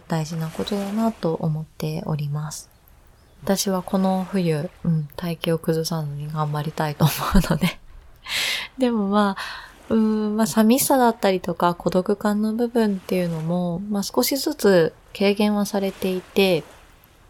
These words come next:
うん、私、爪の噛み癖がちっちゃい頃からあるんですね。それも、うーんと、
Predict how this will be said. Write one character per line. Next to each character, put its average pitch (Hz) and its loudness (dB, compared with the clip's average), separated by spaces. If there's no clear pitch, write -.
う 196 0
ん、 190 -2
私、 214 4
爪 233 4
の 262 4
噛 240 0
み 226 4
癖 220 0
が 214 2
ち - 0
っ 196 -6
ち - -4
ゃ 214 6
い 202 0
頃 170 -2
か 165 -2
ら 156 -2
あ 156 0
る 151 -4
ん 147 -6
で 147 -8
す - -10
ね。 190 0
そ - -2
れ 233 4
も、 254 2
う - -2
ー - -2
ん 190 -6
と、 180 -2